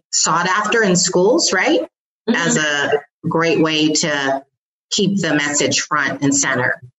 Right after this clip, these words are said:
Speaker 1: Um,
Speaker 2: Yeah. I think one of the things that I'm actually, I didn't mean to cut you off, but one of the things I'm really proud of about this campaign is that not only has it been endorsed by survivors, but I've been working with the Interfaith Committee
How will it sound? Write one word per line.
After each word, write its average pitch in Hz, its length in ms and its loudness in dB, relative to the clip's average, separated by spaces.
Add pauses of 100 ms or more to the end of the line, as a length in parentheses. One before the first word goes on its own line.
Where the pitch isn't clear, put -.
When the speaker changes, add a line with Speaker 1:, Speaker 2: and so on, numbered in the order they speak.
(120)
Speaker 1:
Um, 147 320 0
Speaker 2:
Yeah. 196 340 0 (1120)
I 254 160 0
think 349 260 2
one 233 140 2
of 285 160 4
the 294 60 -2
things 214 240 2
that 185 100 0
I'm 170 120 0
actually, 170 400 0
I 185 160 2
didn't 170 220 0
mean 147 120 2
to 139 60 0
cut - 240 -2
you 151 120 0
off, 147 220 2
but 151 220 0
one 196 80 2
of 220 60 2
the 226 60 2
things 185 180 2
I'm 160 140 2
really 170 440 2
proud 147 400 0
of 208 200 2
about 208 320 2
this 214 180 0
campaign 208 680 0 (480)
is 185 220 2
that 175 220 2
not 202 160 0
only 233 340 2
has 160 300 0
it 151 120 0
been 147 120 2
endorsed 147 420 2
by 139 120 -2
survivors, 135 800 0
but 139 100 -2
I've 139 140 0
been 202 180 2
working 202 260 2
with 170 120 2
the 151 100 0
Interfaith 147 440 0
Committee 139 540 2